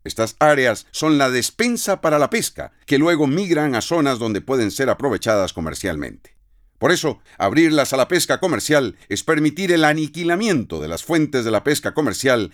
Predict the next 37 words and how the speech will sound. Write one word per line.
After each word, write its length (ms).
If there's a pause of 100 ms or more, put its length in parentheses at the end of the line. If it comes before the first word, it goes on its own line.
en 160
las 160
zonas 340
permitidas. 760 (340)
Grave 240
daño 360
le 100
harían 260
a 60
los 120
pescadores 540
artesanales, 720 (260)
ya 260
de 120
por 200
sí 220
afectados 640
por 160
la 80
sobrepesca 720 (200)
y 100
por 180
los 160
piratas 560
pesqueros 540
internacionales, 840 (240)
a 100
los 160
cuales 480
no 300
se 140
les 180
controla 640
ni 180
se 120
les 140
detiene. 480